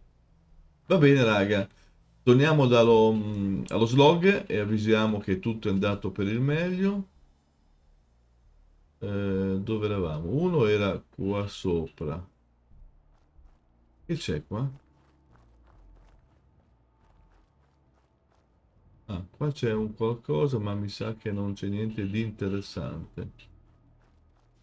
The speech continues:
Quindi praticamente allora siamo dalla parte sbagliata, eh? Se ho capito bene siamo dalla parte sbagliata. E noi eravamo là sopra, quindi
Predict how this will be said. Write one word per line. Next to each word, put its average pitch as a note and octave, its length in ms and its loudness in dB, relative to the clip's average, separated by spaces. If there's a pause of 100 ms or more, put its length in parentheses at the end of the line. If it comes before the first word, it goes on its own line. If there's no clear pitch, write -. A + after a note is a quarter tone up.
(840)
Quindi C#3 180 2
praticamente C3 760 0
allora B2 340 2
siamo A#2 200 -2
dalla A2 200 4
parte A#2 260 -2
sbagliata, G2 640 -2
eh? A#2+ 160 -4
Se - 160 -4
ho A2 100 -2
capito A#2+ 460 -4
bene C3 380 2
siamo A2+ 440 -2
dalla G#2 240 0
parte A2+ 420 -4
sbagliata. F2+ 880 -4 (920)
E G2+ 140 -4
noi B2 160 4
eravamo G2+ 360 2
là A2+ 140 0
sopra, D3 500 2
quindi A#2 380 -2